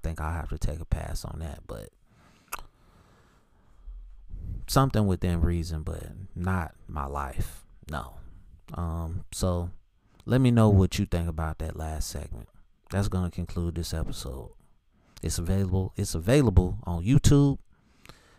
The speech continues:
It's available on all podcast platforms. Please wear a mask. Please social distance. Thank you for listening. Be aware of your sur-,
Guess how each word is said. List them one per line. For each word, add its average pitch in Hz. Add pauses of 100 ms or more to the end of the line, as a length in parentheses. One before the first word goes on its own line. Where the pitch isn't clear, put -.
(100)
It's -
available 95
on 87
all 90
podcast 85
platforms. 117 (640)
Please 131
wear 90
a 82
mask. 87
Please 127
social 85
distance. 82 (260)
Thank 113
you 98
for 87
listening. 85 (540)
Be 113
aware 98
of 85
your 85
sur-, -